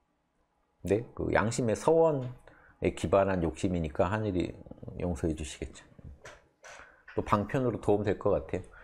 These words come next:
더 제가 정진하는데. 어, 선거 다음 날이 언제였죠?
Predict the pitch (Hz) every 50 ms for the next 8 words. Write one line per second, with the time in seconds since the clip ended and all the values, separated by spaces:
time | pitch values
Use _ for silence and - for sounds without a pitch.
0 | - - - - - - - 92 90 82 - 92 82 90 82 - - 85 85 80
1 | 85 85 85 82 78 78 76 - - - - - - - - - - - - -
2 | - _ _ _ _ _ _ _ _ _ _ _ _ _ _ _ - - _ _
3 | _ _ _ - - _ _ _ _ _ _ _ _ _ _ - 117 117 120 120
4 | 117 117 113 104 - - - - - - 226 240 254 240 233 202 - 165 139 135
5 | 139 143 139 131 113 107 98 95 98 101 104 95 92 82 - - - -